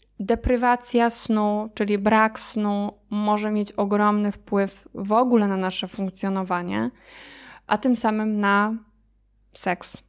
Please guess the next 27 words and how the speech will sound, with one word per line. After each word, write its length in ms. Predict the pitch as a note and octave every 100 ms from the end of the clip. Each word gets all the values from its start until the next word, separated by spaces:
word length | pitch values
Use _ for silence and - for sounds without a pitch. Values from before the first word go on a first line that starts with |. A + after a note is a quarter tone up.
| _ _ _ _ _ -
Więc 300 | G#3 G#3 -
o 100 | G3+
to 340 | G3+ G3+ G3 G3
też 220 | G3+ G3
zawsze 300 | G3 - G3
pytam. 480 | G3 - G#3+ C4 D#4 _ - - C#4 - - - -
O 100 | A#3
trudności 760 | - D4 C#4 C4 B3+ - B3
w 40 | A3
innej 340 | A#3 A3+ A3+
sferze 360 | A3 A3+ G#3+ G#3+
życia 640 | G#3 G#3 - G#3 G3+ G#3+ A#3 _ _ -
wywołujące 760 | G#3 G#3 G#3 G3+ G3+ G3+ G#3+
stres. 640 | G3+ - G3+ G3 G3+ - _ _ _ _ _ _ _
Stres 720 | - - - G#3+ A3 - - - _ _ _ _
jest 440 | - G#3 G3+ - -
też 320 | G#3+ G3+ -
bardzo 360 | G#3 G#3+ G#3 G3+
dużym 320 | G#3 G3+ G3+
czynnikiem, 520 | G3+ G3+ G3+ G#3 G3+
który 320 | - - G3
wpływa 400 | - - G#3 G3
negatywnie 600 | G3 G3 G3 G#3+ G3 G3
na 140 | F#3+ F#3+
nasze 320 | F#3+ F3+ F#3+
życie 260 | F#3+ -
seksualne. 800 | F#3 F#3 - G3 G#3+ A#3+ B3 B3+